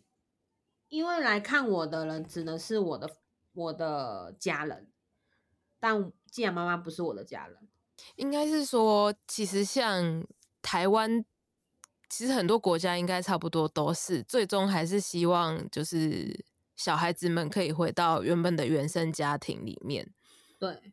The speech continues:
Speaker 2: 但是其实在原生家庭的情况还没有，就是，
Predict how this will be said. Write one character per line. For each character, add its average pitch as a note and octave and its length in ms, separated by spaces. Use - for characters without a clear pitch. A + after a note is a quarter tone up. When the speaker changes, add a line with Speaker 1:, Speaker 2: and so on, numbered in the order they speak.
Speaker 2:
但 A3+ 180
是 A3 460
其 F#3 220
实 E3+ 160
在 F#3 260
原 E3+ 220
生 F#3+ 180
家 F#3 220
庭 D#3+ 200
的 D3+ 360
情 F3+ 240
况 G#3+ 240
还 E3+ 200
没 F3 100
有， E3 220
就 F3 120
是， E3 480